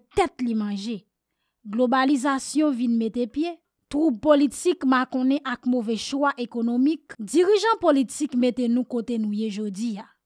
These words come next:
Yo kraze, brize tout enfrastrikti agrikòl nou te genyen nan Vale a. Nou sonje trè byen tout dega, tout divizyon, tout batay, koupe tèt, boule kay, bloke wout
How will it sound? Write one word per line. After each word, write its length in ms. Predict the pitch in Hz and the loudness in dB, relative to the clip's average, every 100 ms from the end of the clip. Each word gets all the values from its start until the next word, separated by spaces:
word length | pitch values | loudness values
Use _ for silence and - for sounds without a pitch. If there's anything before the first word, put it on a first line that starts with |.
| _ _ | _ _
Yo 160 | 247 269 | 0 0
kraze, 480 | 269 277 262 233 233 | 2 2 2 0 -2
brize 460 | 247 285 269 330 339 _ - | 0 0 0 -4 -6 _ 2
tout 380 | 453 453 - 415 | 2 2 -4 -6
enfrastrikti 800 | 370 294 302 - 294 254 - 330 | -4 -2 -4 -2 -4 -4 -4 -6
agrikòl 800 | 302 262 208 233 214 - 294 311 302 | -4 -6 -6 -8 -8 -2 0 0 0
nou 180 | 254 262 | 0 0
te 160 | 311 302 | 0 -2
genyen 400 | 247 262 262 240 | 0 0 0 -2
nan 140 | 214 | -4
Vale 380 | 202 196 214 220 180 | -6 -6 -6 -6 -10
a. 20 | _ _ _ _ _ _ _ | _ _ _ _ _ _ _
Nou 160 | 302 427 | -4 -2
sonje 400 | - 571 294 302 | -2 -2 0 0
trè 300 | 254 269 269 | 0 0 0
byen 320 | 214 240 240 220 | 0 -2 -4 -6
tout 240 | - 359 214 | -4 -4 -4
dega, 400 | 202 269 185 233 - _ - | -2 -2 -2 -12 -14 _ -4
tout 320 | 381 330 - _ _ _ - | -2 -2 -8 _ _ _ -20
divizyon, 960 | 190 277 349 311 294 208 220 311 262 - _ _ | -8 0 2 2 2 0 0 2 0 -4 _ _
tout 260 | 370 339 | -2 -2
batay, 640 | 214 302 269 269 311 240 226 | 0 -2 -2 -4 -4 -4 -6
koupe 400 | - 311 311 254 | -8 -6 -2 -2
tèt, 320 | - 196 226 | -2 -4 -4
boule 300 | 233 254 233 - | -2 -2 -4 -6
kay, 300 | 302 269 233 | -4 -4 -2
bloke 400 | 220 262 262 254 | -2 -2 -4 -6
wout 320 | 233 269 262 | -2 -4 -4